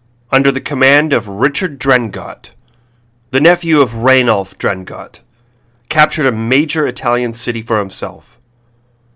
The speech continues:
He was supported by one of the Hauteville brothers named Robert. Robert had fought for many years, living in the ditches and trenches and eating with his men in the wilderness while they besieged the Italian cities.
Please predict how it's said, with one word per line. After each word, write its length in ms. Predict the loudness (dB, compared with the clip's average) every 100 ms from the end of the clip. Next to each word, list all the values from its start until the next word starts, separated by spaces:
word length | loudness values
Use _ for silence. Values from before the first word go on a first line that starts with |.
| _ _ _ _ _ _ _ _
He 120 | -2
was 140 | -2 -2
supported 380 | -2 4 4
by 120 | 4 4
one 180 | 4
of 80 | 2
the 60 | 0
Hauteville 500 | -2 -2 0 -4 0
brothers 420 | -2 -2 -6 -6
named 280 | -6 -6 -6
Robert. 600 | 0 2 0 -6 -18 -20 _ _ _ _ _ _ _ -6
Robert 400 | 4 4 6 2
had 160 | 0
fought 280 | 2 2 2
for 120 | 0
many 220 | 2 2 2
years, 480 | 0 -2 -2 -8 -2
living 260 | -2 0
in 100 | -2
the 80 | -2
ditches 540 | -6 -4 -4 -2 -4
and 160 | -6 -8
trenches 540 | -2 -2 -2 -6 -8 -14 -6
and 160 | -4 -2
eating 220 | 0 2
with 140 | 2 0
his 120 | -2
men 200 | 0 2
in 80 | 0
the 100 | 2
wilderness 640 | 2 2 0 -6 -10 -6
while 120 | -4
they 100 | -4
besieged 800 | -4 -8 -6 -4 -4 -4 -10 -12
the 120 | -8
Italian 480 | -8 -2 0 0 -4
cities. 540 | -6 -6 -8 -16 -20